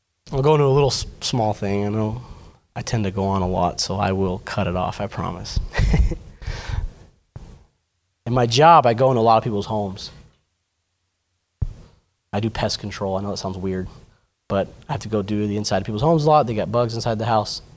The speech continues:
Anyways, with that being said, I go inside of everybody's home that you can imagine. Um, it's an interesting thing. It's an interesting thing 'cause you learn a lot about people, the way they live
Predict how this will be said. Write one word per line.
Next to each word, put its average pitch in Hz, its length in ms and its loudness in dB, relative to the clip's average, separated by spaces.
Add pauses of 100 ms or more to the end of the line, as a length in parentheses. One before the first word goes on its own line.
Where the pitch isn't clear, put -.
Anyways, 101 440 -4 (180)
with 123 160 -2
that 147 180 4
being 131 160 0
said, 131 400 0 (320)
I 127 100 2
go 135 140 2
inside 117 300 2
of 110 100 -2
everybody's 110 400 0
home 107 160 -4
that 107 80 -6
you 107 120 -4
can 117 100 -6
imagine. 123 320 -2 (1300)
Um, 95 580 -4 (880)
it's 120 140 -4
an 165 40 2
interesting 294 360 -2
thing. 160 240 -4 (480)
It's - 80 -6
an 151 80 4
interesting 156 320 2
thing 147 120 2
'cause 101 140 -4
you 95 80 -6
learn 110 160 -2
a 110 60 -2
lot 107 180 2
about 110 220 -2
people, 117 260 -6
the 113 80 -4
way 101 100 0
they 98 120 -2
live 98 400 -6